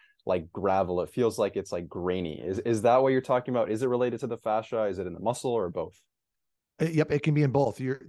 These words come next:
Speaker 2: it's
Speaker 1: Yeah.
Speaker 2: absolutely what I'm talking about. Um, and the fascia is a, is, is such an interesting thing to explore and, uh, and to, and to, to work on and to treat. You know, I always, one of the things about fascia I remember that always stuck with me,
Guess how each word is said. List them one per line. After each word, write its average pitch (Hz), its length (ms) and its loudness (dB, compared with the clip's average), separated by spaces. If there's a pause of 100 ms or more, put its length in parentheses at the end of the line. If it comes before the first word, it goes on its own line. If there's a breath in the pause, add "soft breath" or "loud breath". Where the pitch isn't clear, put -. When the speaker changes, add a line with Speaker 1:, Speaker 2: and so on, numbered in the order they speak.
Speaker 2:
it's 139 140 -4
Speaker 1:
Yeah. 151 60 2
Speaker 2:
absolutely 131 400 -2
what 151 120 0
I'm 147 60 -2
talking 147 320 -2
about. 165 380 -2
Um, 117 340 -6
and 120 180 -6
the 110 40 -4
fascia 131 480 0
is 110 160 -6
a, 117 40 -6 (200)
is, 117 220 -14
is 117 140 -12
such 139 200 -10
an 120 60 -12
interesting 110 420 -10
thing 113 280 -10
to 110 140 -10 (100)
explore 117 720 0
and, 107 280 -6
uh, 98 180 -4 (300 loud breath)
and 120 180 -2
to, - 180 -6
and 120 160 -6
to, 101 180 -10 (120)
to 123 100 -8
work 113 300 -4
on 135 280 -4
and 117 120 -8
to 101 60 -10
treat. 131 400 -10
You 127 100 -10
know, 127 120 -4
I 113 140 -4
always, 117 220 -4 (460 loud breath)
one 151 160 -2
of 180 60 0
the 156 60 0
things 139 240 -4
about 117 300 -6
fascia 110 380 -4
I 107 80 -2
remember 107 340 -4
that 98 120 -6
always 117 200 -2
stuck - 380 -10
with 127 120 -8
me, 139 260 -6